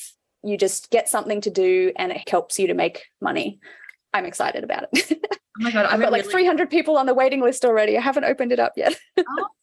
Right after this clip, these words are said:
Speaker 2: exciting! And probably by the time this podcast episode is live, it could be open. So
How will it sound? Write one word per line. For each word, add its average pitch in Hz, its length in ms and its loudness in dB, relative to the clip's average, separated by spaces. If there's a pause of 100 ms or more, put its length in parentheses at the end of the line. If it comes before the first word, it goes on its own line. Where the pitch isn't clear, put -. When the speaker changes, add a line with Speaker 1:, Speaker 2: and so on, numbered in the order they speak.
(280)
Speaker 2:
exciting! 392 640 2
And 262 140 0
probably 269 340 2
by 277 140 2
the 269 80 2
time 247 180 -2
this 226 160 -2
podcast 208 480 -2
episode 196 300 -2
is 196 180 -4
live, 185 280 -2
it - 120 -6
could 196 140 -6
be 190 120 0
open. 190 400 -2
So 190 260 -4